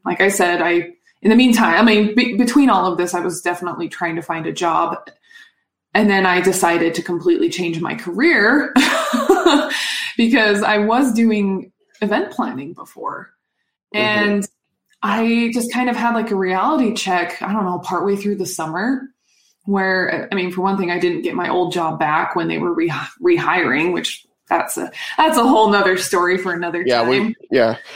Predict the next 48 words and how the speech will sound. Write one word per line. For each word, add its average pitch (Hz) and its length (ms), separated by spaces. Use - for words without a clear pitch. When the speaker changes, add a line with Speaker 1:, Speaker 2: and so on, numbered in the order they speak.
Speaker 2:
We'll - 120
talk - 200
about 175 200
that 143 200
off 135 280
the 139 160
air 123 280
because 143 300
we 165 60
want 160 180
all 131 220
the 131 100
juicy 123 320
details. 120 560
Speaker 1:
Yeah. 185 400
And 226 320
just, 233 380
yeah. 170 420
Um, 185 640
and 233 180
I 254 120
just 277 200
kind 302 220
of 254 40
Speaker 2:
Yeah. 254 60
Speaker 1:
realized 254 480
that, 214 400
you 233 120
know, 240 400
even 220 240
though 254 120
I 240 100
love 190 340
planning 185 300
events, 185 540
events 226 340
are 220 140
not 185 340
going 180 160
to - 60
be 170 100
the - 100
same - 540
for 175 240
a 170 60
lo- 165 240
Speaker 2:
Yeah. 123 120
Speaker 1:
long 160 400